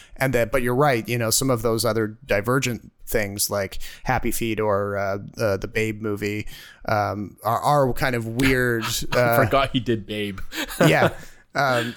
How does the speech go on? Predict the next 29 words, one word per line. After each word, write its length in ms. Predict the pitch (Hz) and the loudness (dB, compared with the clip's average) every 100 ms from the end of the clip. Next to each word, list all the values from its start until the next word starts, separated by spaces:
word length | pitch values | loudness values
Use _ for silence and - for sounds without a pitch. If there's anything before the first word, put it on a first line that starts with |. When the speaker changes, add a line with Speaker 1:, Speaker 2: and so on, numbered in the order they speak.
| 165 | 0
Speaker 1:
th-, 180 | 165 151 | 0 4
they 140 | 170 | 4
are, 160 | 170 160 | 4 4
they're 180 | 151 | 2
very 400 | 143 143 139 147 | 0 0 0 0
tonally 400 | 131 151 147 147 151 | 0 2 4 4 4
different. 380 | 180 - 123 | 4 2 0
And, 320 | 135 131 127 117 | 0 -2 -2 0
uh, 220 | 123 120 | 2 2
so, 260 | - 131 | 2 4
like, 280 | 123 123 117 | 4 2 0
maybe, 420 | 131 151 151 139 - | 2 2 2 0 0
maybe 200 | 160 185 | 0 2
he 160 | 165 | 4
is 160 | 156 190 | 4 4
more 220 | 156 135 | 2 2
of 100 | 120 | 2
a 40 | 123 | 0
director 440 | 120 117 113 117 | 0 0 0 -2
for 180 | 113 107 | -2 0
hire 280 | 117 110 107 | 0 0 -2
on 140 | 101 | -2
those 260 | 104 139 - | 2 2 2
things 380 | 107 92 92 - | -2 -6 -6 -4
than 160 | 101 | -4
he 180 | 101 101 | -6 -4
is 500 | 101 98 101 - - - | -4 -2 0 2 0 -2
i-, 180 | 113 110 | -4 -4
in 380 | - 110 101 101 | -4 -6 -8 -12